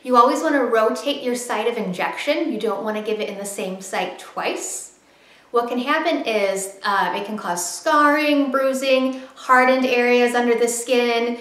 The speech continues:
can develop, and then if you go to give it again in that site, then it's not gonna absorb properly, it's not gonna be able to do its job correctly. So rotating sites is really important. Also, we already talked about it,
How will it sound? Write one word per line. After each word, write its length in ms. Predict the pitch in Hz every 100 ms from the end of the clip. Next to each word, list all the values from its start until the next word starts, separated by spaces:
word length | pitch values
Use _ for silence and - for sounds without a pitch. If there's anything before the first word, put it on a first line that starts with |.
| - -
can 640 | - 220 208 202 196 - 208
develop, 580 | 202 233 233 226 226
and 160 | 214 214
then 100 | 208
if 140 | 202
you 80 | 214
go 120 | 214
to 120 | 202 196
give 140 | 208
it 120 | 190
again 320 | 180 277 349
in 80 | 339
that 240 | 240 170 -
site, 420 | - 190 190 - - - -
then 200 | 202 196
it's 160 | 196
not 200 | 226 208
gonna 180 | 214 196
absorb 400 | 190 190 196 196
properly, 440 | 202 185 196 185
it's 180 | 180 -
not 160 | 190 180
gonna 160 | 185
be 80 | 180
able 160 | 180 175
to 60 |
do 120 | 170 170
its 200 | - -
job 360 | 170 160 -
correctly. 500 | - - - - - - -
So 480 | - 240 202 180 - -
rotating 560 | 214 247 262 302 285
sites 260 | 262 226 226
is 140 | 214
really 240 | 202 196 196
important. 380 | 190 - - - - _ _ _ _ - _ _ _ - _ -
Also, 320 | 247 262 302
we 80 | 277
already 220 | 254 254
talked 220 | 240 220
about 240 | 247 240 285
it, 140 | -